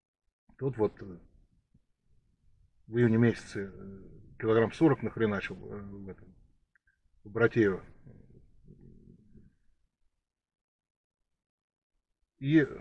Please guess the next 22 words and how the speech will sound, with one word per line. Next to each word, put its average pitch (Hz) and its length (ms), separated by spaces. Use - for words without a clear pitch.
он 139 180
говорит, 127 160
наоборот, 120 400
при 117 160
ловле 127 320
леща 120 340
надо, 113 280
э, 98 320
к-, - 180
кормить 120 380
точно, 107 340
но 117 300
сказал, 131 360
что 123 320
если 127 540
пустая, 123 480
да, 110 220
прикормка, 101 680
ничего 120 280
страшного, 160 440
если - 100
там 95 340